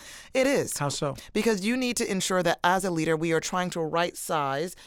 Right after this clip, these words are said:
Speaker 1: any inherent and historical wrongs that have literally created this disparity,
Speaker 2: Mm.
Speaker 1: right? So, right, a-, a-, as a leader, your, your aim, your job, your calling,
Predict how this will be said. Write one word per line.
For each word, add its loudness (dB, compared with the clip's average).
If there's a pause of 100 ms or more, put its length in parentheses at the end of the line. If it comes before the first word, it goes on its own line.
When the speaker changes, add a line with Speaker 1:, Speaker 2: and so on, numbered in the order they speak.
(160)
Speaker 1:
any 2
inherent 2
and -2
historical 0
wrongs 4
that 2
have 2 (200)
literally 0
created -2
this -4
disparity, 0
Speaker 2:
Mm. -10
Speaker 1:
right? 0 (280)
So, 2 (580)
right, 2
a-, 2
a-, 0 (380)
as 4
a 2
leader, 0 (200)
your, 0
your 0 (100)
aim, -4
your -2
job, 0
your 0
calling, 0